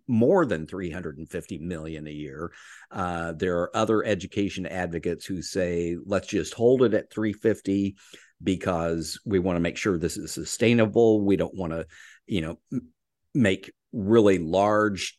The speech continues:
jumps in one year and then maybe have to peel back, uh, the following year if there's a budget crunch."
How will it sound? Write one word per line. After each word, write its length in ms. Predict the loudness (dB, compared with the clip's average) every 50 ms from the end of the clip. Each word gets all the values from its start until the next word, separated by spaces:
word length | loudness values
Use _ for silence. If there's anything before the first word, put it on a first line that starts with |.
| -14 -12
jumps 720 | -10 -4 0 0 0 2 0 -2 -2 -4 -8 -8 -8 -8 -10 _ _ _ -6
in 340 | -2 -2 -2 -2 0 2 2
one 240 | 4 4 4 4
year 340 | 4 4 4 4 4 4 4 2
and 120 | 0 -2
then 160 | -4 -4 -4
maybe 300 | -4 -4 -4 -2 -4 -4
have 220 | -4 -6 -8 -8 -8
to 340 | -8 -6 -6 -4 -4 -6 -8
peel 300 | -6 -4 -4 -2 -2 -4
back, 500 | -4 -4 -6 -6 -6 -8 -10 -12 -16 -20 _ _ -8
uh, 280 | -8 -6 -6 -6 -8 -8
the 100 | -10 -8
following 540 | -4 -2 0 2 2 2 2 2 0 0 -2
year 420 | -2 -2 -2 -2 -2 -2 -4 -4
if 220 | -6 -8 -10 -10 -8
there's 220 | -8 -8 -6 -6
a 40 | -8
budget 380 | -6 -6 -6 -6 -6 -8 -8
crunch." 400 | -8 -8 -6 -6 -6 -8 -10 -10